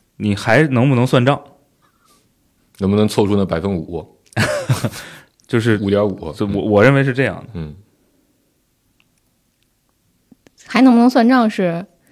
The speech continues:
Speaker 1: 就是你能不能去知道你现在原本是想干什么？
Speaker 2: 嗯。
Speaker 1: 怎么做最合理？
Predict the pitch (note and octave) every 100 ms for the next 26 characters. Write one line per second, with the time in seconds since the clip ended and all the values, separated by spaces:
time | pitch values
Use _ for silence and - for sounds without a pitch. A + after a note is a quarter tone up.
0 | _ _ _ E3 E3 C#3+ B2 A2+ E3+ D#3
1 | C#3 D3+ - - _ _ _ - - C3
2 | B2 C#3+ C#3+ B2+ A2 G2+ C3 B2+ A#2 A2
3 | - - _ _ _ _ _ - - A2+
4 | C#3+ A#2+ G2+ A#2 G#2 F#2+ B2 G#2 F#2+ E2
5 | E2 E2 _ _ _ F2+ E2 D#2+ _ _
6 | - F#2 G2+ B2 A#2 G#2 F2+ - - _
7 | _ _ _ _ _ - G#2+ G2 G#2 G2
8 | F2 E2+